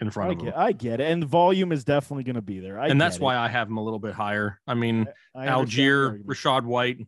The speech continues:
Speaker 1: Brian Robinson, even Zamir White this year, I'm not overly excited on. It just seems like there's a bunch of guys that are, like,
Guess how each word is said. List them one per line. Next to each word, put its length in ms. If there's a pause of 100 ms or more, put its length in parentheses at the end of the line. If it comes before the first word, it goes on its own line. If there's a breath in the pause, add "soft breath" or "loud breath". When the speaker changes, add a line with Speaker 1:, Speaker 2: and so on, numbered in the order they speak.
(140)
Speaker 1:
Brian 240
Robinson, 600 (440)
even 220
Zamir 460
White 400
this 300
year, 540
I'm 120
not 200
overly 320
excited 420
on. 140
It 60
just 140
seems 140
like 100
there's 140
a 60
bunch 220
of 100
guys 300
that 80
are, 60
like, 220